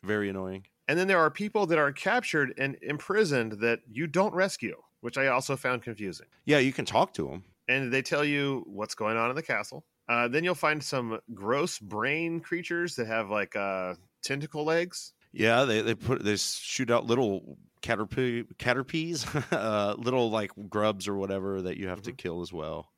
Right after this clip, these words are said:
Speaker 2: And meanwhile, you're just moving your way up this castle, going up, jumping through ledges, just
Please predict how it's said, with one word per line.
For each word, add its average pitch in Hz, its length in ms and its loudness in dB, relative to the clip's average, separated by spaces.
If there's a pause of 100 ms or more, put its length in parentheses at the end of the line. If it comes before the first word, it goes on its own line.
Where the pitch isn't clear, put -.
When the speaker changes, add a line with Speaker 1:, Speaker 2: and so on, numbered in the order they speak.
(140)
Speaker 2:
And 160 100 0
meanwhile, 196 360 4
you're 143 120 2
just 170 220 -4 (200)
moving 151 300 0
your 180 100 2
way 170 120 6
up 156 160 2
this 156 120 -4
castle, 127 680 -2
going 110 240 -2
up, 131 160 0 (240)
jumping 120 360 -4
through 139 200 -6
ledges, 135 720 -2
just - 200 -18